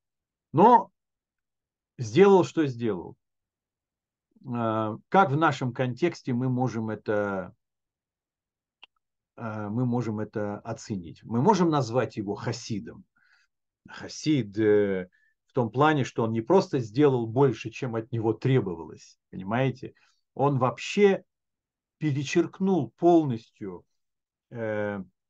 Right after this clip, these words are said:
свою жизнь, как она раскрывалась до тридцатипятилетнего возраста, и полностью ее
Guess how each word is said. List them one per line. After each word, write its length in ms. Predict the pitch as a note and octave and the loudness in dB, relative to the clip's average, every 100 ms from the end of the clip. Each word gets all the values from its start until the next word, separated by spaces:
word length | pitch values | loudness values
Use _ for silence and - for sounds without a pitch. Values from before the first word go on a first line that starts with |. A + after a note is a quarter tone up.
| _ _ _ _ | _ _ _ _
свою 560 | - B2 D3 D#3+ F3 | -14 -4 -2 0 -2
жизнь, 380 | C3 F3 C3 G#2+ | 0 -2 -2 -4
как 240 | C#3 C#3 | -2 0
она 200 | C3+ C#3 | 0 -2
раскрывалась 720 | C3+ A2 - C3+ C#3 D3 B2 | -2 -4 -4 -2 2 0 -2
до 120 | A2 A#2 | -6 -8
тридцатипятилетнего 1160 | A#2 A2+ - C#3 B2+ G#2 B2+ C3 B2 A#2 G#2+ | -8 -14 -8 -8 -6 -6 -4 -2 -2 -4 -2
возраста, 540 | B2+ A#3 G#3 F3 C3+ C#3 | 0 0 0 -4 -4 -8
и 80 | |
полностью 760 | A#2+ - F3+ A#3 A3 F#3+ - F#3+ | -8 2 4 4 0 -4 -6 -6
ее 480 | E3+ E3 D3 D3+ | -4 -2 2 0